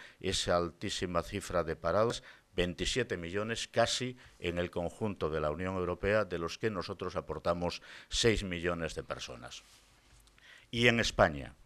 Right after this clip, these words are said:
¿se necesitan reformas? Sí, claro que sí, pero reformas de signos radicalmente distintas a las que se han puesto en marcha. Se necesitan reformas destinadas, por ejemplo, la fiscal,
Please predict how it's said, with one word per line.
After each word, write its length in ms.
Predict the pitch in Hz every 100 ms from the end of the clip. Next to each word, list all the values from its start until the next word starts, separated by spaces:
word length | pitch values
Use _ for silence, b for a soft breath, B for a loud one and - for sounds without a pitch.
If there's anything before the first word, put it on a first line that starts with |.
| - B B B B B
¿se 220 | - 113
necesitan 520 | 107 101 123 123 127
reformas? 580 | 104 90 - 78 69 65
Sí, 160 | - 82
claro 340 | - 98 95
que 100 | 73
sí, 260 | - 67 58 B B B B _
pero 240 | 101 98
reformas 720 | 92 95 - 127 139 139 -
de 120 | 92
signos 380 | - 123 127 123
radicalmente 720 | 104 92 87 90 95 113 101
distintas 640 | 80 76 - 120 120 120 -
a 60 |
las 200 | 85 78
que 120 | - 80
se 180 | 92
han 140 | 98 101
puesto 600 | - 101 - - 107 117
en 200 | 80 71
marcha. 560 | 76 71 - - 58 - B B B
Se 160 | - 90
necesitan 440 | 110 123 139 123
reformas 760 | 95 95 - 123 127 127 131 - B B B
destinadas, 880 | - 82 95 - - 92 104 85 -
por 180 | 82 80
ejemplo, 400 | 90 107 87 85
la 160 | 113
fiscal, 600 | - 78 - - 117 139